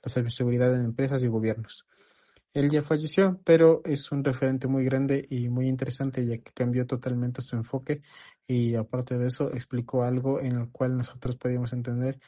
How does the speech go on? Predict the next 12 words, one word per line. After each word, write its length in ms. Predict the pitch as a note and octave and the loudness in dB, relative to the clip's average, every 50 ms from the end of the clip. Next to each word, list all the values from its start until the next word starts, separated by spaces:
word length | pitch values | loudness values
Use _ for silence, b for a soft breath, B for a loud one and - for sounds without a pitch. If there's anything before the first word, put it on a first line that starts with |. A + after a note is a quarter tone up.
| B B B B _ _ | B B B B _ _
que 320 | - - B2+ B2 B2 A#2+ B2 | -4 0 0 2 2 0 0
un 240 | C3 C3 C3 C3 | 0 0 0 0
ataque 380 | B2+ B2+ B2+ - B2+ B2 - C3 | 0 -2 -2 -2 -2 -2 -2 -2
no 160 | B2+ B2+ B2+ | -2 -2 -2
comienza 480 | B2+ - B2 B2 B2 B2+ B2 B2 - B2+ | -2 -2 0 0 0 0 -2 -4 -4 -8
solo 260 | A#2+ - B2 B2 A#2+ | -8 -4 -4 -2 -2
de 80 | A#2+ A#2+ | -2 -2
ese 140 | A2+ - | -4 -4
sistema, 400 | A#2 - - - - A#2 A2+ A2 | -6 -8 -8 -6 -6 -6 -4 -6
sino 240 | A2+ - - B2 B2 | -8 -8 -6 -6 -6
que 120 | B2 - A#2 | -6 -6 -6
comienza 640 | - A#2+ A#2 A#2 A#2+ B2 B2+ B2+ B2+ - C#3+ - | -4 -4 -2 -2 -2 -2 -2 -4 -4 -8 -10 -10